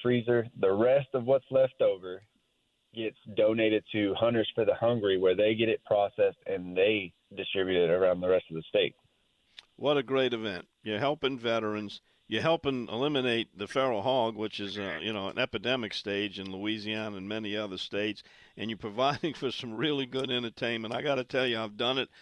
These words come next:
Speaker 2: Hunting hogs from an airboat with dogs is, is, is incredible if you've never seen it.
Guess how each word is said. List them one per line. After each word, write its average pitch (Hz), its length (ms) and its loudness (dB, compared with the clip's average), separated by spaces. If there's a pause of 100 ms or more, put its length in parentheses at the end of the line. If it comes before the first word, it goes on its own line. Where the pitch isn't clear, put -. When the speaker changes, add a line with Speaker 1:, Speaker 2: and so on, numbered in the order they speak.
(200)
Speaker 2:
Hunting 123 240 -8
hogs 131 380 -2
from 117 220 -6
an 107 100 -4
airboat 131 500 0
with 104 200 -8
dogs 123 400 0
is, 107 180 -12
is, 101 200 -10
is - 180 -4
incredible 101 640 -6
if 87 100 -12
you've 95 160 -10
never 110 240 -6
seen 90 300 -10
it. - 100 -18